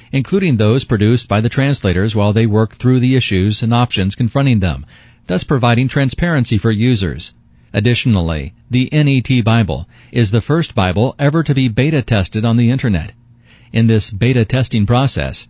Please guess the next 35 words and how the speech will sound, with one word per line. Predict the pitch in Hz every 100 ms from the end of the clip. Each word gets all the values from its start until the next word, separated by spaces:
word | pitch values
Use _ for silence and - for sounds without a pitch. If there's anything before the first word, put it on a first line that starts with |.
| _ _
all | - 98 139 143
working | 131 - 139
drafts | 110 123 95 71 -
of | 113
the | 113 110
New | 120 131
English | 123 113 107
Translation | - 113 98 110 123 98
were | 95
posted | 104 127 156 - 71 - - _ _
on | - 110
Bible | 101 139 131 123
dot | 120 120
org | 143 87 64 - _ -
for | 113
public | 131 117 107
review | 113 101 110 92
and | 92
comment. | 120 120 78 - - _ - - - - -
The | 110
purpose | 135 131 117 -
was | 113
not | 117 113 -
to | 113
achieve | 90 120 117 107
a |
consensus | - 110 - 123 113 95
translation, | - 110 92 110 143 - - 90 _
but | 127
to | 135
be | 127 135
accountable, | - 175 160 87 101 131 _
to | 123
be | 160
transparent, | - 160 160 151 85 80